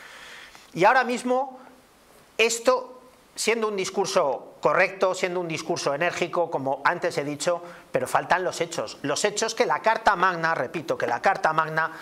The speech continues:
no otorga a su majestad el rey. Yo creo que hasta ahí se puede leer.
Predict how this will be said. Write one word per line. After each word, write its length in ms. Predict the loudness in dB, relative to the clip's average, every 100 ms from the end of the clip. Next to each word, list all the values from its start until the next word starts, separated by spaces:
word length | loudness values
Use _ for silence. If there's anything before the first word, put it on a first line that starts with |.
| -12
no 400 | -2 2 2 2 -2
otorga 640 | 0 2 4 4 4 2 -6 -20 _
a 100 | -2
su 140 | 0
majestad 540 | -2 -2 -2 0 0 -2 -6
el 140 | -4
rey. 280 | -2 -2 -6 -14 -20 -20 -20 -20 -20 _ _ _ -20 _ -10
Yo 180 | -2 0
creo 200 | 2 2
que 100 | 2
hasta 280 | 2 2 4
ahí 200 | 2 0
se 200 | -2 -2
puede 280 | 0 -2
leer. 400 | -2 -4 -6 -12